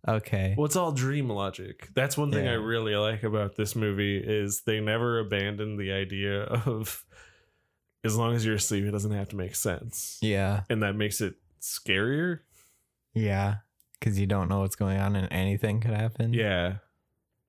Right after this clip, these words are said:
Speaker 2: You were
Speaker 1: Yeah.
Speaker 2: as, like, disoriented as you learn the language of this movie as the characters are.
Speaker 1: Yeah. Yeah. You're, you're kinda,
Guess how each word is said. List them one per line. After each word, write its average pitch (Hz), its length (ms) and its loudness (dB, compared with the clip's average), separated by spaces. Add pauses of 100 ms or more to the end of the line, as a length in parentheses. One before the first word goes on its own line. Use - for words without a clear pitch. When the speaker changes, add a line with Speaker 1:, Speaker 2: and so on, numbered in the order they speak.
(240)
Speaker 2:
You 120 180 2
were 120 160 2
Speaker 1:
Yeah. 120 80 2
Speaker 2:
as, - 200 -6 (100)
like, 98 240 0 (100)
disoriented 107 840 2
as 98 140 2
you 104 160 2
learn 101 160 2
the 101 80 -2
language 98 460 0
of 101 140 0
this 101 200 -4
movie 104 580 0
as 92 720 -2 (100)
the 90 320 0
characters 90 480 -4
are. 95 340 -8 (220)
Speaker 1:
Yeah. 101 520 2 (380)
Yeah. 101 420 2 (400)
You're, 98 420 2
you're 101 240 0
kinda, 95 580 0